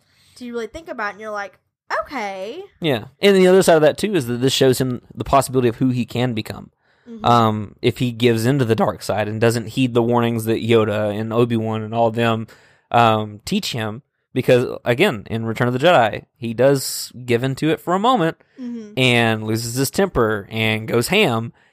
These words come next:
Speaker 2: and then all of a sudden, but he makes the right choice in the end.
Speaker 1: He does, yes. So I actually have a question for you.
Speaker 2: Okay.
Speaker 1: Um, so this kinda has to do with what we're talking about. Um, so I kinda wanna know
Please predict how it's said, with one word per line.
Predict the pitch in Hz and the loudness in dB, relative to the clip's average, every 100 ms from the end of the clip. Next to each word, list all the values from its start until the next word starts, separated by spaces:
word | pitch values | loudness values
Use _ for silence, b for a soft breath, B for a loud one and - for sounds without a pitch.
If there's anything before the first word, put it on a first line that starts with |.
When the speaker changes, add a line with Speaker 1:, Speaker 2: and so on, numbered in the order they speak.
| - | -4
Speaker 2:
and | 123 | 0
then | 120 | 2
all | 113 117 | 4 4
of | |
a | 113 | 4
sudden, | 175 147 120 120 120 _ _ _ _ _ _ _ 135 | 4 4 0 -12 -14 _ _ _ _ _ _ _ 0
but | 117 - | 0 0
he | 127 127 | -2 0
makes | 117 - | 0 0
the | 120 | 0
right | 107 | 0
choice | 110 101 | -2 -8
in | - | -8
the | 113 | -8
end. | 107 - | -8 -10
Speaker 1:
He | |
does, | 226 208 185 202 - | -6 -6 -6 -12 -12
yes. | 220 196 - B B - | -10 -10 -14 B B -6
So | 311 | 0
I | |
actually | 311 508 571 | 0 0 -4
have | 466 | -6
a | |
question | 415 320 320 359 302 | -4 -6 -8 -14 -8
for | 226 | -6
you. | 202 202 202 185 | -6 -8 -10 -2
Speaker 2:
Okay. | 190 220 | 2 2
Speaker 1:
Um, | 226 208 - _ _ _ _ _ _ _ _ _ _ _ _ _ | 2 -2 -20 _ _ _ _ _ _ _ _ _ _ _ _ _
so | - 320 311 311 285 _ _ _ - | -2 0 2 0 -6 _ _ _ -10
this | 330 | -8
kinda | - 427 415 | -2 0 2
has | 359 339 - | 2 2 -6
to | |
do | 254 277 269 269 262 262 | -4 -2 -2 -4 -8 -10
with | 240 | -2
what | 254 | 0
we're | 240 | 0
talking | 254 226 226 | -2 -2 -2
about. | 214 208 202 214 _ _ | -2 0 -2 -4 _ _
Um, | 240 233 208 214 _ _ _ _ _ | 0 0 0 -8 _ _ _ _ _
so | - 285 | 0 0
I | |
kinda | 277 339 453 480 | 0 -2 -2 -2
wanna | 381 | -2
know | 294 277 269 269 262 247 | 0 2 2 2 0 -8